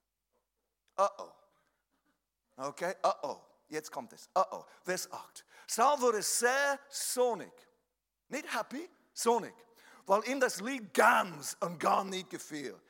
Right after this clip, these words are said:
Er dachte, sie sagt, sagen, „David habe zehntausend getötet und ich nur, und ich nur, und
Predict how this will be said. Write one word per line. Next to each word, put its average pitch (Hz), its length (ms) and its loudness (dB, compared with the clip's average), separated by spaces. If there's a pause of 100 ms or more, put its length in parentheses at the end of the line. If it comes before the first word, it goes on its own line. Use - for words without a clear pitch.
Er 170 120 -4
dachte, 196 420 -2
sie 320 300 -2
sagt, - 360 -6 (200)
sagen, 160 480 -2 (320)
„David 247 340 2
habe 226 200 -2
zehntausend 240 600 -4
getötet 151 540 -12
und 185 300 -6 (160)
ich 233 380 -8 (360)
nur, 190 840 0 (760)
und 190 320 -2 (100)
ich 240 260 -8 (500)
nur, 180 680 -4 (560)
und 202 340 -4